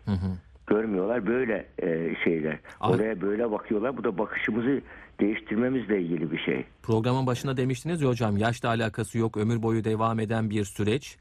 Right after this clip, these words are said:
Speaker 1: Ee,
Speaker 2: Evet.
Speaker 1: bazen, e, büyüklerimize baktığımızda çocukların, bebeklerin özelliğidir. Huysuz olması, işte memnun olmaması vesaire. E, pe-, belirli ihtiyaçlardan dolayı ama bazı yaşlılarımız huysuz ya da,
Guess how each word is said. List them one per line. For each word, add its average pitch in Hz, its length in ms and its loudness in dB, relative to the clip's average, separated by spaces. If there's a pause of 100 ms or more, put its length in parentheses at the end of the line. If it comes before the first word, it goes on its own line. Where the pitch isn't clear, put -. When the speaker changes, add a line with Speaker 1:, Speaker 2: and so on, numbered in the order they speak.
(240)
Speaker 1:
Ee, 101 100 0
Speaker 2:
Evet. 101 160 2
Speaker 1:
bazen, 123 520 2
e, 110 380 -2
büyüklerimize 120 600 0
baktığımızda 123 720 0
çocukların, 131 580 0
bebeklerin 127 480 2
özelliğidir. 107 600 0
Huysuz 110 460 0
olması, 107 680 0 (180)
işte 107 260 0
memnun 110 360 2
olmaması 110 600 0
vesaire. 120 580 0 (120)
E, 120 100 -2
pe-, 127 220 -2
belirli 143 260 2
ihtiyaçlardan 147 720 0
dolayı 120 380 0 (260)
ama 127 240 2
bazı 156 300 0
yaşlılarımız 151 880 0
huysuz 143 540 0
ya 135 160 2
da, 135 200 2